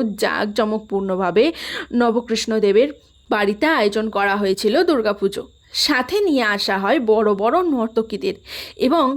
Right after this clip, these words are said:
গায়িকাদের নাচ গান করার জন্য। এরপর থেকে যে জমিদার বাড়িতে যত বেশি সাহেব ও মেম আসতো, তার দাপট তত বেশি। সাথে মা দুর্গাকে সাজানোর জন্য অলংকারেরও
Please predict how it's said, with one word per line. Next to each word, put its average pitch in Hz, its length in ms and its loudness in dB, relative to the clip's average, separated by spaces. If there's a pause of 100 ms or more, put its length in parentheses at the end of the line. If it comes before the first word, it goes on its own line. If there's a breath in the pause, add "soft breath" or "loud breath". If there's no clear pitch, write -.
(280)
গায়িকাদের 208 600 0 (240)
নাচ 233 420 2
গান 220 200 -2
করার 196 320 2
জন্য। 180 280 -6 (760)
এরপর 359 440 2
থেকে 403 340 2
যে 339 120 0
জমিদার 233 460 0
বাড়িতে 226 420 0
যত 220 360 0 (100)
বেশি 269 320 0
সাহেব 247 460 -2 (100)
ও 240 140 4
মেম 233 320 0
আসতো, 302 340 2 (480 loud breath)
তার 214 260 0 (100)
দাপট 214 380 0 (120)
তত 214 240 2
বেশি। 196 400 0 (480)
সাথে 240 360 2
মা 226 240 2 (100)
দুর্গাকে 226 480 2
সাজানোর 214 580 -2
জন্য 214 240 0 (220)
অলংকারেরও 220 680 2